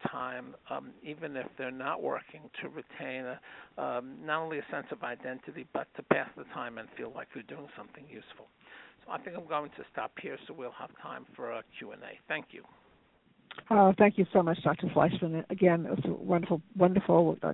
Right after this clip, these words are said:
Speaker 2: covering these topics, and I know we're gonna move right on to questions in just a minute. Um, I just wanna say a few words about, um, how Cancer Care might be of help to some of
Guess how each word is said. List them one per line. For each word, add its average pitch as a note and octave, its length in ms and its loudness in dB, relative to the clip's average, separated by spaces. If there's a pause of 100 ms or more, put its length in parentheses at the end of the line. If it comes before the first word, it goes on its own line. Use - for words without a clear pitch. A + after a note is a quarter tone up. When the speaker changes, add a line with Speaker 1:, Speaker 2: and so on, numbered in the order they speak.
(140)
Speaker 2:
covering F#3 280 8
these D#3 120 2 (120)
topics, E3+ 420 6
and E3+ 200 2
I E3 100 2
know E3 360 4 (120)
we're F#3 100 4
gonna D#3+ 340 2 (360)
move D#3+ 120 4
right D#3+ 160 12
on D#3+ 180 8
to D#3+ 100 4
questions E3+ 420 2
in E3+ 160 -2
just E3 200 2
a F3 40 2
minute. F#3 340 8
Um, D#3+ 200 8
I E3+ 80 6
just - 180 12
wanna G#3 180 10
say G3 100 12
a - 180 4
few B3 160 10
words F3 360 8 (680)
about, E3+ 640 12
um, F3+ 180 2
how F3+ 160 2
Cancer - 260 6
Care - 220 8
might F#3+ 220 8
be E3 120 4
of F3 60 0
help F3 320 4
to G3+ 160 8
some G3 100 2
of G#3+ 80 0